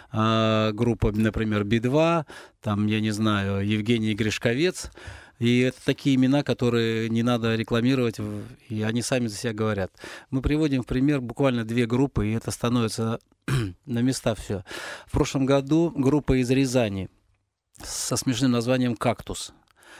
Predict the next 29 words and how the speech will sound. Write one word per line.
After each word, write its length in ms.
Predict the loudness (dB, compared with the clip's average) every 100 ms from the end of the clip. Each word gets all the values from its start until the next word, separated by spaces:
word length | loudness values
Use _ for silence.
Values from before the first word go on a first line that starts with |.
| -20 _
Значит, 340 | -4 -2 -4 0
группа, 460 | 2 2 0 -2 -4
внимание, 580 | 2 4 4 2 0 0
из 260 | 0 2
Рязани, 600 | 2 2 2 0 -2 -4 -10 _
практически 520 | -4 -2 -2 -2 -2 2
детская 440 | 2 2 0 0
группа, 380 | 2 0 0 -2
там, 480 | -2 -2 -2 -2 -2
ну, 80 |
подростки 500 | -2 0 0 -2 -6
играют 320 | -4 -2 -2 -2
в 40 |
группе. 380 | -4 -4 -6 -12 -14 -16 -2
Они 220 | 2 2
заявили, 720 | 4 4 4 4 4 4 2 -2 _ -2
м, 160 | -2
финансовую 560 | 0 2 2 0 -2 0
стоимость 400 | 0 0 0 0
своего 220 | 0 2
проекта — 340 | 2 0 -2 0
девяносто 460 | 2 2 0 -2
тысяч 260 | -2 -2 0
рублей. 460 | -2 -2 -6 -8 -6
Никто 380 | -2 0 2 2
не 140 | 2 0
верил, 400 | 0 0 -4 -8 _
кроме 340 | 0 2 2 0
них. 340 | -2 -4